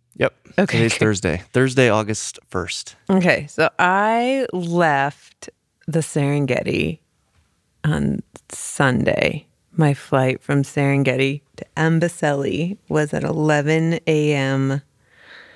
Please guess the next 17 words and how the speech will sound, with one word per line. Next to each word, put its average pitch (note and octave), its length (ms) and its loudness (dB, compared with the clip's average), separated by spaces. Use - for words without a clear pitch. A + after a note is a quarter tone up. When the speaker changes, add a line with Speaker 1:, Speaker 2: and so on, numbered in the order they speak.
Speaker 2:
Nairobi C#3 560 0
time A#2 480 -4
on C#3+ 160 2
Sunday. - 500 -2
And D#3 180 2
then D3+ 160 0
I D3 160 2
landed D#3 680 0
in C#3 400 -2
Denver D3 720 0
at, D#3 160 -2
like, - 220 -2
seven C#3+ 540 0
fifteen - 960 -2
on C3+ 560 0
P A3 200 4
M C3 280 -2